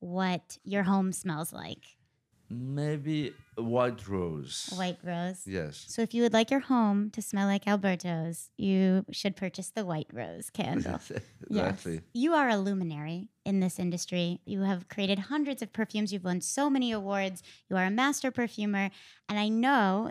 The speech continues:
Speaker 1: that this all started because you were sneaking into the lab at Firmenich and
Speaker 2: Yes.
Speaker 1: creating fragrances.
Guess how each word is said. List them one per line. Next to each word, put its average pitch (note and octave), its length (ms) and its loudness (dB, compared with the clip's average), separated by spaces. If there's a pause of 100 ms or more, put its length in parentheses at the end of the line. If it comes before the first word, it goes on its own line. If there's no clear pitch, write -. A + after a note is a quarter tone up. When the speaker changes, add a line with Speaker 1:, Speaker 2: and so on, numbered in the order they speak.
Speaker 1:
that G#3 160 2
this G#3+ 180 0
all G3+ 140 0
started G#3 460 2
because F#3 320 -2
you F#3+ 120 2
were F#3+ 280 4 (260)
sneaking A3 720 2
into G3+ 200 2
the F#3+ 160 2
lab F#3 280 4
at F#3 180 0
Firmenich F#3 600 2
and F3+ 400 -2 (320)
Speaker 2:
Yes. F#3+ 140 -12
Speaker 1:
creating G3+ 460 4
fragrances. G3 520 0